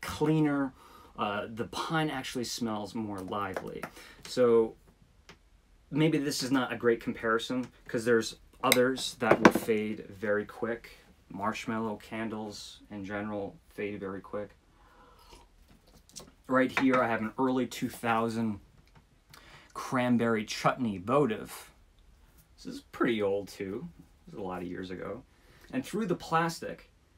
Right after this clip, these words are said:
still amazing.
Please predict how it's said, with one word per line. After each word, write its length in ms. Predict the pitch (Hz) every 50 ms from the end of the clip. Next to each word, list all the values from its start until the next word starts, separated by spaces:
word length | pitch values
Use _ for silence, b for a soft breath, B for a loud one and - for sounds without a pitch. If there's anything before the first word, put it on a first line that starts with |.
| _ _ _ _ _ _ _ _ _ _ _ _ _ _ _ _ _ - _ _ _ _ _ _ - _ _ _ _ _ _ -
still 320 | - - - - 165 147 139
amazing. 360 | 127 113 98 80 - -